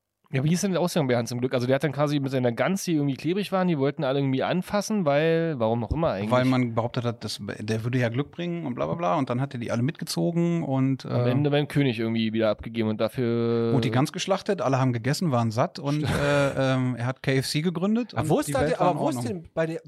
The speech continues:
Speaker 3: bei der Geschichte gerade? Wo
Speaker 2: Jetzt
Speaker 3: ist
Speaker 2: kommen wir
Speaker 3: da
Speaker 2: nicht
Speaker 3: die
Speaker 2: mit der
Speaker 3: Moral?
Speaker 2: Moral, ich
Speaker 3: Wo ist
Speaker 2: wusste
Speaker 3: da die
Speaker 2: es.
Speaker 3: Moral?
Speaker 1: Ja, weil er der
Speaker 3: Oder ist das einfach mal, einfach so eine Feel-Good-Geschichte?
Speaker 2: Das ist
Speaker 1: Ja,
Speaker 2: sowas,
Speaker 1: das
Speaker 2: du
Speaker 1: mein
Speaker 2: sollst nicht auf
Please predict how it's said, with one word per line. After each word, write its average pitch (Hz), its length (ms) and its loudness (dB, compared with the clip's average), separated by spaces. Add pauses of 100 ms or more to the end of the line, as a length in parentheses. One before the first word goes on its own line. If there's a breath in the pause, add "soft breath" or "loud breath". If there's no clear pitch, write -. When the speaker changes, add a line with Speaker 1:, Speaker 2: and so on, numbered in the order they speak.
Speaker 3:
bei 139 120 -2
der 190 200 -2
Geschichte - 440 -8
gerade? 110 360 -10
Wo 113 40 -14
Speaker 2:
Jetzt 123 100 -4
Speaker 3:
ist 151 40 -8
Speaker 2:
kommen 151 140 2
wir - 20 4
Speaker 3:
da 160 40 4
Speaker 2:
nicht 190 100 -2
Speaker 3:
die - 20 -2
Speaker 2:
mit 170 120 0
der 190 60 4
Speaker 3:
Moral? 147 200 4
Speaker 2:
Moral, 117 260 2
ich 110 100 -8
Speaker 3:
Wo 190 60 -2
ist 254 60 -2
Speaker 2:
wusste - 160 -4
Speaker 3:
da 196 80 -2
die 196 100 -6
Speaker 2:
es. 190 60 -4
Speaker 3:
Moral? 175 440 0
Speaker 1:
Ja, 117 120 -2
weil 139 120 0
er 151 280 0
der 151 160 -2
Speaker 3:
Oder 143 100 4
ist 139 80 2
das 135 140 2
einfach 190 280 2
mal, 175 220 -4
einfach 165 240 -8
so 160 80 -10
eine 160 80 -8
Feel-Good-Geschichte? 143 640 -12
Speaker 2:
Das 143 120 -4
ist 180 100 0
Speaker 1:
Ja, 220 60 6
Speaker 2:
sowas, 214 140 6
Speaker 1:
das - 40 -2
Speaker 2:
du 208 80 2
Speaker 1:
mein 175 80 2
Speaker 2:
sollst 190 340 2
nicht 202 380 -2
auf 165 320 -2